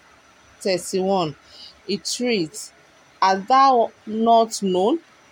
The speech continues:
Hast thou n-, not heard? As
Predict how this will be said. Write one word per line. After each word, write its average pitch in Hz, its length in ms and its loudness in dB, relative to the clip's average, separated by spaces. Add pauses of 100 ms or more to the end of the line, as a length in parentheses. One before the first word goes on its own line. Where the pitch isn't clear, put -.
(500)
Hast 175 280 -2
thou 254 260 4
n-, 226 140 0 (460)
not 226 560 2
heard? 190 340 2 (840)
As 185 300 0